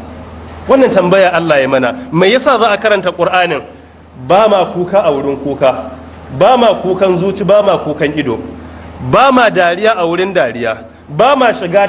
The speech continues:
taitayinmu a inda ake mana last warning. Ana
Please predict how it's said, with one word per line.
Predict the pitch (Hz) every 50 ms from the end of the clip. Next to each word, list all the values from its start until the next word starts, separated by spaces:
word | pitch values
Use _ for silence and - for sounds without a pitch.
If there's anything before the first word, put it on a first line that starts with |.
| 196 -
taitayinmu | 254 262 269 262 - 240 185 190 208 220 214 208 190
a | -
inda | - 208 220 214 196 202 196
ake | 202 - 196
mana | 180 180 190 190 180 160
last | 160 175 208 220 214 214 - -
warning. | 185 165 170 175 165 151 135 117 - - - - - - - - - - - -
Ana | 214 269 269 254 220